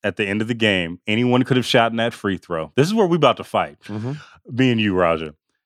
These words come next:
Speaker 1: There was a, there was a foul off the ball. Anyone could have shot the free throw.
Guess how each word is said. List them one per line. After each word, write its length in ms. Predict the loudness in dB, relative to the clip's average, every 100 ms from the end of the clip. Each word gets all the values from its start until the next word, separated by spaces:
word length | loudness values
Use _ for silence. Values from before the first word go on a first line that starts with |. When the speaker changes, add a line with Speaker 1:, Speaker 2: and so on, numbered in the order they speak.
| -4
Speaker 1:
There 100 | -2
was 160 | 0 0
a, 120 | -2
there 200 | 2 2
was 100 | 2
a 60 |
foul 260 | 2 4 4
off 160 | 2 -2
the 80 |
ball. 300 | 0 2 2 2
Anyone 440 | 0 0 0 0
could 180 | 0 -2
have 140 | -2
shot 400 | 2 2 2 -2 _ _ -8
the 100 | -8
free 280 | -2 -2 -2
throw. 420 | -2 -4 -4